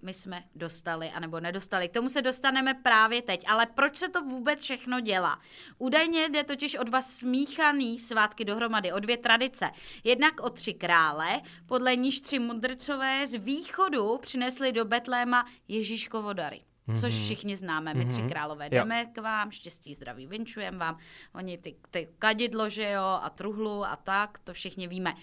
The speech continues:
Speaker 1: Zároveň jde ale o symboliku obdarování, kdy Bůh obdaroval člověka, no a proto si i lidé dávají dárečky, Milánku.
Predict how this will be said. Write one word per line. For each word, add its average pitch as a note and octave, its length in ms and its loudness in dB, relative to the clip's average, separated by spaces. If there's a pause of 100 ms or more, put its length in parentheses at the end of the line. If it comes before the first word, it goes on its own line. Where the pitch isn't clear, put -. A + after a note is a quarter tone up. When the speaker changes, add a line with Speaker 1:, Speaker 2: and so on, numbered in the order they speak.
(260)
Speaker 1:
Zároveň C#4+ 480 8
jde D4+ 100 2
ale C#4+ 240 2
o C4 60 0
symboliku C4 540 0
obdarování, B3 1040 0
kdy F3 200 -8
Bůh E3 360 -12
obdaroval D#3+ 600 -8
člověka, C#4 680 -4 (220)
no D#4 140 -2
a D4 60 -2
proto C#4 280 -10
si - 120 -12
i A#3 140 -12
lidé A3 320 -10 (180)
dávají D3+ 420 -10
dárečky, G#3 540 -8
Milánku. F#3 640 -12